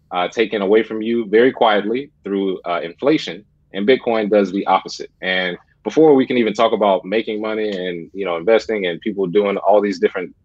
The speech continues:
uh, things with financial instruments, the first thing you should be able to do is save the wealth that you have,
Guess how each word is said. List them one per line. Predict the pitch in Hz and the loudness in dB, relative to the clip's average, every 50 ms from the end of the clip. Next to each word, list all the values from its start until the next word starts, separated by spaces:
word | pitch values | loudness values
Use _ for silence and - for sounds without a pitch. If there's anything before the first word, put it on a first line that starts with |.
| _ | _
uh, | - 87 - 90 87 - | -2 0 2 2 0 2
things | - 104 98 90 87 | 0 0 0 0 -4
with | 87 - | -6 -2
financial | - 101 95 95 92 - - 120 | 0 0 0 0 -2 -2 -2 -2
instruments, | 143 - - 107 104 98 95 - - _ _ _ _ _ _ _ | -2 -2 0 -2 -2 -2 -2 -4 -10 _ _ _ _ _ _ _
the | - - | -6 0
first | - 165 180 - | 0 2 2 4
thing | 151 131 | 4 4
you | 123 | 4
should | 117 113 110 | 2 4 4
be | 113 | 4
able | 110 101 | 4 4
to | 101 | 2
do | 90 107 104 104 | 0 0 0 0
is | 98 - - | 0 -2 -2
save | - 113 113 120 120 107 101 | 0 2 4 4 4 2 0
the | 101 | 0
wealth | 92 107 110 110 - - | 2 2 2 2 2 0
that | 110 110 - | -2 -2 -2
you | - 92 | -6 -6
have, | 98 113 123 117 85 73 | -4 -2 -2 -2 -4 -6